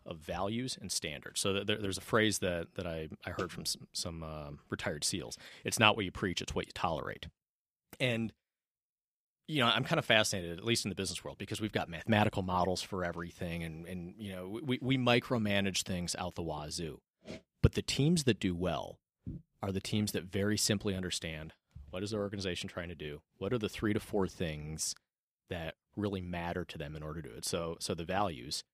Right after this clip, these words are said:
and then the level of standards. You know, and, and it's simple things too. You know, we, we would be on teams, and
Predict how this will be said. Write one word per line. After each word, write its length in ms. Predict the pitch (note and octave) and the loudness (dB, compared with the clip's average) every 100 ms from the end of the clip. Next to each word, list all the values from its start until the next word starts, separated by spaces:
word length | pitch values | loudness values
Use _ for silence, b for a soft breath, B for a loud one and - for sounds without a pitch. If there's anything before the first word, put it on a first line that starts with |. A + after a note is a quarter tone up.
| _ _ _ _ - | _ _ _ _ -6
and 160 | G2 | 0
then 360 | G2 F#2+ F2+ F2+ - _ - | 2 2 0 -6 -10 _ -8
the 80 | F#2 | -2
level 280 | F#2 F2+ | -2 -2
of 80 | E2 | -4
standards. 600 | - - C#2+ C2+ - - - _ _ | -2 -4 -4 -8 -8 -8 -10 _ _
You 80 | - | -14
know, 60 | G#2+ | -10
and, 100 | A#2 | -8
and 100 | A2+ | -6
it's 160 | G#2+ | -2
simple 320 | - - D#3 G2+ | 0 0 -2 -8
things 340 | - D#2 - | -12 -12 -8
too. 200 | - A#2 - | -4 -4 -6
You 100 | - | -6
know, 180 | G#2 A2 | -4 -2
we, 160 | C3+ A#2+ | -2 -2
we 180 | C3+ A#2+ | 4 6
would 160 | C3 | 6
be 120 | G#2+ G#2 | 6 6
on 100 | F#2+ | 4
teams, 360 | G2+ F#2 G#2+ | 0 0 0
and 120 | G2+ | -2